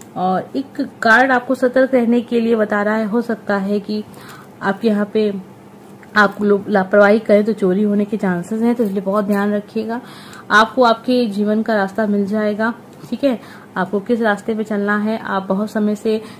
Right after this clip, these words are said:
कंफ्यूज हैं किसी चीज़ को लेके, तो आप decision ले लेंगे। आप, लग रहा है कि आप बहुत जल्दी decision ले लेंगे और बहुत ही खूबसूरत रास्ता आपके life में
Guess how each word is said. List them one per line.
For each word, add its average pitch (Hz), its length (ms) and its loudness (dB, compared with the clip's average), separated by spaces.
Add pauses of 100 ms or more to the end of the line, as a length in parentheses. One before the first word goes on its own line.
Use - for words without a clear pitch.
(100)
कंफ्यूज 202 500 0
हैं 226 120 2
किसी 220 220 -4
चीज़ 214 260 -6
को 226 100 -4
लेके, 202 320 -2
तो 214 120 -2
आप 196 160 2
decision 196 340 -2
ले 196 200 2
लेंगे। 208 320 0
आप, 196 180 -4
लग 190 220 -2
रहा 220 120 0
है 208 200 -2
कि 220 120 -4
आप 190 180 -2
बहुत 190 200 -2
जल्दी 196 200 -2
decision 190 340 -4
ले 202 160 -2
लेंगे 202 220 -2
और 214 100 0
बहुत 196 360 -2
ही 247 100 -4 (400)
खूबसूरत 247 500 2
रास्ता 185 400 -2
आपके 196 380 0
life 190 360 -2
में 208 180 0